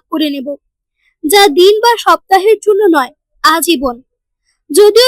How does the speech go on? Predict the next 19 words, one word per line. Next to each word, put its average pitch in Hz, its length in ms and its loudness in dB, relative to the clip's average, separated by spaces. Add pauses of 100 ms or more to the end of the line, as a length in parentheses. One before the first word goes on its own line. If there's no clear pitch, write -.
বিজ্ঞান 403 440 2
আমার 392 340 0
লেখা 359 360 0
সমস্ত 359 560 -2 (160)
কিছু 403 240 -4
সমর্থন 311 600 -4
করে, 269 240 -4 (640)
এই 427 160 4
বইটি 349 420 2
কোনো 427 240 0
একাডেমিক 403 600 0
গবেষণাপত্র 370 880 -4
নয়, 269 240 -4 (400)
এটি 359 260 0
একটি 415 200 -2
অপারেটিং 381 580 -2
ম্যানুয়াল। 277 420 -6 (680)
আপনার 403 360 0
অভ্যাসটি 381 500 0